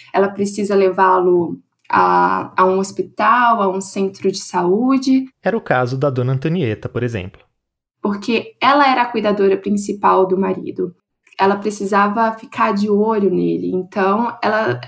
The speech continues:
Speaker 1: ela não poderia sair também, porque ela não poderia sair e deixar o marido sem uma pessoa dentro de casa que pudesse cuidá-lo também.
Speaker 2: Então, olha, claro, o A V C acontece ali dentro do organismo da pessoa e a gente vai falar disso daqui a pouco.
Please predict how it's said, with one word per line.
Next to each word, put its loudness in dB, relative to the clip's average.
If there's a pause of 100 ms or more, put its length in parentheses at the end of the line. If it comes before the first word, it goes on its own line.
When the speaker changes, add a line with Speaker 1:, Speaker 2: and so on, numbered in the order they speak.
Speaker 1:
ela 0
não 0
poderia -2
sair -2
também, -6
porque -10
ela 0
não 0
poderia -2
sair -2
e -2
deixar 0
o 0
marido -4
sem -6
uma -6
pessoa -2
dentro -6
de -16
casa -2 (300)
que -14
pudesse 0
cuidá-lo 0
também. -6 (220)
Speaker 2:
Então, -2
olha, 0
claro, -2
o -2
A 2
V -4
C -4
acontece -2
ali -2
dentro -2
do -2
organismo -2
da 0
pessoa -2
e -2
a -2
gente -4
vai 0
falar -2
disso -4
daqui -2
a -6
pouco. -6